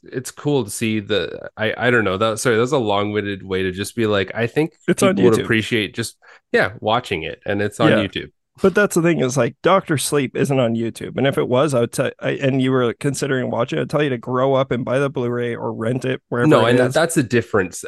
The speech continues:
Speaker 1: That's
Speaker 2: Yeah, but,
Speaker 1: completely
Speaker 2: like, that's
Speaker 1: different.
Speaker 2: a big studio movie. The Absentia was made for fifteen thousand dollars. Like,
Speaker 1: Mm-hmm.
Speaker 2: th-, that was just, like, the making of the movie. But then I know they had to collect some funds,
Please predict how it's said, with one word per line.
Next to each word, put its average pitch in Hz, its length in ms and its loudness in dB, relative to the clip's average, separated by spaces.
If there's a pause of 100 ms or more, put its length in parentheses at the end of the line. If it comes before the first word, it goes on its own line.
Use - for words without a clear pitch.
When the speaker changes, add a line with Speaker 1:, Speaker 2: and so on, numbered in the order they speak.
Speaker 1:
That's 113 200 2
Speaker 2:
Yeah, 185 100 2
but, 117 40 -4
Speaker 1:
completely 101 460 -2
Speaker 2:
like, - 60 -2
that's 180 180 4
Speaker 1:
different. 90 160 4
Speaker 2:
a 147 40 4
big - 80 2
studio 139 440 2
movie. 120 400 0 (140)
The 143 140 -4
Absentia 185 640 0
was 123 220 -2
made 151 220 -2
for 107 100 -10 (100)
fifteen 160 380 -2
thousand 123 320 -2
dollars. - 500 -8 (540)
Like, 135 160 6
Speaker 1:
Mm-hmm. 120 140 4
Speaker 2:
th-, 123 140 -2
that 156 180 6
was 160 160 2
just, 135 180 0
like, 117 200 0
the 110 220 -2
making 123 440 0
of 104 80 -2
the 104 80 -2
movie. 110 240 -2
But 110 160 -4
then 120 240 0
I 123 160 0
know 117 180 0
they 117 140 -2
had 117 180 -4
to 117 80 -8
collect - 300 -6
some 123 160 -4
funds, 123 480 0